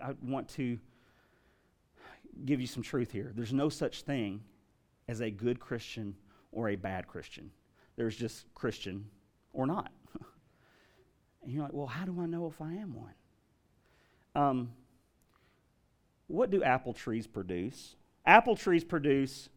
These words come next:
apples. Orange trees produce, banana trees produce, pineapple trees produce.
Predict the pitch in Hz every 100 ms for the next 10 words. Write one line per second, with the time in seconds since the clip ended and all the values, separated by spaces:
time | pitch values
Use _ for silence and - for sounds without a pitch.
0 | _ _ _ _ - - 120 117 92 -
1 | - - - - 180 233 233 - - -
2 | - 196 180 - 185 147 160 151 151 -
3 | - _ _ - - - - - - -
4 | _ _ _ - 190 220 262 247 233 208
5 | 202 185 - 190 175 175 175 - - -
6 | - _ _ - - - - _ _ -
7 | - _ _ - 233 254 240 202 - 190
8 | 196 196 160 175 170 170 -